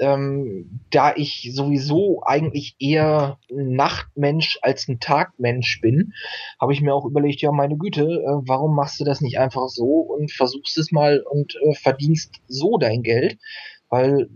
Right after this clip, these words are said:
ob du jetzt nachts arbeitest und wirklich tief nachts arbeitest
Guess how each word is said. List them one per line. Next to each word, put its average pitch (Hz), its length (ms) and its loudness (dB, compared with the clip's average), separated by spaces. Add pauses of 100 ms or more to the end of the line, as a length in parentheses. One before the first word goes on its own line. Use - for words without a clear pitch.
ob - 180 -2
du 143 80 2
jetzt 135 280 0
nachts - 340 -2
arbeitest 170 680 0 (760)
und 139 380 0
wirklich 151 400 0 (400)
tief - 380 -2
nachts 123 420 -2
arbeitest 120 600 0